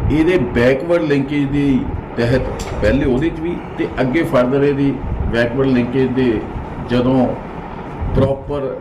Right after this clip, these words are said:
ਡੂੰਘਾਈ 'ਚ ਕਾਰਵਾਈ ਹੋਈ, ਤਾਂ ਸਾਡੇ ਮਾਨਯੋਗ ਐਸ ਐਸ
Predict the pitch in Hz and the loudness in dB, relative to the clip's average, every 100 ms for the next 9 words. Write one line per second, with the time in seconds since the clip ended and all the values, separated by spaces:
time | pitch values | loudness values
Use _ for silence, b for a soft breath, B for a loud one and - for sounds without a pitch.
0 | - 131 135 131 117 139 147 113 - - | -4 -2 0 0 0 -2 -4 -4 -2 -4
1 | - 117 117 120 127 127 113 117 117 - | -4 0 2 4 2 0 0 -2 -2 -4
2 | - - - - - - - - - 139 | -2 0 0 0 -4 -6 -4 -2 2 2
3 | 135 127 - - - - - - - - | 2 0 -2 -6 -8 -8 -8 -10 -8 -6
4 | - - - - - 117 120 139 131 127 | -4 -4 -6 -8 -6 -4 0 0 2 2
5 | 131 127 - - 117 - - - - - | 2 2 2 0 -2 -4 -4 -6 -10 -8
6 | - - - - - 127 127 135 | -6 -6 -10 -10 -2 -2 0 0